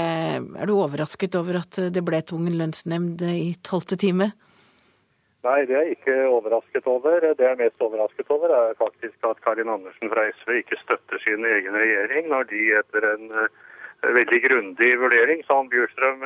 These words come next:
Speaker 2: sier, har kommet frem til at de måtte gå inn med tvungen lønnsnemnd. Så synes jeg det er overraskende at ikke alle partiene i, eh, i den rødgrønne regjeringen stiller seg bak det. For, eh,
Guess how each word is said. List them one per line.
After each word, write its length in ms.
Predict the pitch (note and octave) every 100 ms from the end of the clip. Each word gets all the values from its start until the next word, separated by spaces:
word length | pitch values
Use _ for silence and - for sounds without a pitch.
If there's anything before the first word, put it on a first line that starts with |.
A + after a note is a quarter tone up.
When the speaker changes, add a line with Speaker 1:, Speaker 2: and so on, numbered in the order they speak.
| C3+
Speaker 2:
sier, 240 | C3+ D3+ G3+
har 140 | F3
kommet 240 | - C3+ C3
frem 160 | A#2 G2
til 140 | A#2+ A#2+
at 80 | A#2+
de 80 | B2
måtte 240 | A2+ A2+ A2+
gå 140 | A#2
inn 160 | G2+ G2+
med 240 | A2 G#2+ -
tvungen 320 | A#2 G2+ G#2
lønnsnemnd. 400 | G2+ F2+ D3 C#3+
Så 320 | C#3 C3 A#2+
synes 160 | A#2 G#2+
jeg 80 | A#2+
det 80 | A#2+
er 80 |
overraskende 460 | G#2 G#2 G2+ - E3+
at 80 | D#3+
ikke 160 | - B2
alle 160 | G#2
partiene 480 | A#2 - G#2 G2+ A2
i, 160 | A2 G#2 G#2
eh, 380 | G2 G#2 G2+ G#2 G2+
i 80 | G#2 G#2
den 160 | A#2 A#2
rødgrønne 380 | G#2+ G2+ G2+ G#2+
regjeringen 380 | G2 G2 A2 G#2+
stiller 240 | A2+ G#2
seg 320 | - G#2+ G#2 - - - - -
bak 240 | A#2+ - E3
det. 160 | F3+ -
For, 160 | D3 C#3
eh, 240 | C#3 C3+